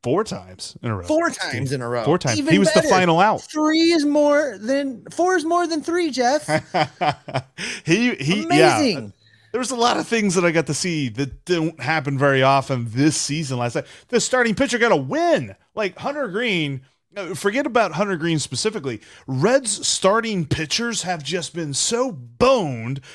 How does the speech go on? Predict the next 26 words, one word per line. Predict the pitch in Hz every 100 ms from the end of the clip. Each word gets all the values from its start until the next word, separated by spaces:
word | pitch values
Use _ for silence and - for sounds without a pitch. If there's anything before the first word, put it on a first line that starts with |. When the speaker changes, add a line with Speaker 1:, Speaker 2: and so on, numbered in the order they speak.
| -
Speaker 1:
by | 185
the | 165
fact | 208 185
they | 190
haven't | 202 185
got | 175 196
any | 175
run | 127 131 277 269
support | 185 147 151 127 113
this | 123 107
year. | 120 113 113 127 - - 147
They've | 208
got | 196 247 226
so | - - 254
many | 269 254
no | 226 226
decisions. | 185 - 226 254 175 139 127
Like, | 151 151 - - _ _ _ -
I | 269
can | 269 277
only | 277 247
imagine, | 220 214 202 185
and | 240
I | 277
know, | 233 151 147
like, | 151 160 156